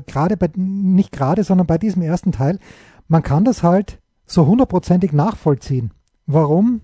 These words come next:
Rambo das tut, was er tut. Wir würden,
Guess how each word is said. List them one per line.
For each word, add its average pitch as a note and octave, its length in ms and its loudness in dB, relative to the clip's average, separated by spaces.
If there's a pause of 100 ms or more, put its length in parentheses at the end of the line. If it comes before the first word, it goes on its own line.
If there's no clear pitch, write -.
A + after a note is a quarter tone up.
(100)
Rambo F3 360 2
das F3+ 200 -2
tut, G#3+ 220 -2
was F3 140 0
er E3+ 80 0
tut. A#3+ 260 -2
Wir F3 460 0
würden, G#3 280 2